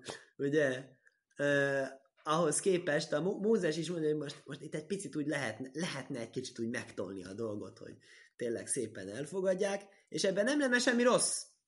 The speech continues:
Ez egy logikus lépés lenne a Mózes részéről, ez nem lenne az isteni üzenet meghamisítása, nem is kéne az örökkévaló nevében mondani az egészet, mondhatná, hogy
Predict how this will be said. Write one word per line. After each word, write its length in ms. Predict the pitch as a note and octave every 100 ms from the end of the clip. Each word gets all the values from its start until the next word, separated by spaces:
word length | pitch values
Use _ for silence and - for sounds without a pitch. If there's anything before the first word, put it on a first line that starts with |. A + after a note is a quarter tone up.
| _ _ _ _
Ez 120 | - F3
egy 140 | F3+
logikus 380 | A3+ G3 F#3+ F#3+
lépés 340 | G#3+ F#3 D#3
lenne 180 | D#3 D3
a 60 | C#3+
Mózes 360 | E3 D3 C3
részéről, 300 | G3 F#3+ D#3
ez 60 | C#3+
nem 160 | G3
lenne 240 | F3+ D#3 D3+
az 120 | D3
isteni 380 | F3+ - C#3 D3+
üzenet 300 | D3 B2+ C3+
meghamisítása, 1080 | D#3 E3 D#3+ D#3 F3 E3 F3 F3 - F#3+ F#3+ - - _ _ _ _ _
nem 200 | G3 G3+
is 160 | G3 -
kéne 240 | F#3+ E3+
az 120 | D#3+
örökkévaló 500 | E3 D3+ D3+ C#3+ C#3
nevében 440 | C3+ C3 B2+ B2 B2
mondani 380 | B2 A#2+ A2+ G#2
az 120 | A2+
egészet, 360 | C#3+ C3+ C3+
mondhatná, 340 | C3+ B2+ A#2
hogy 120 | A2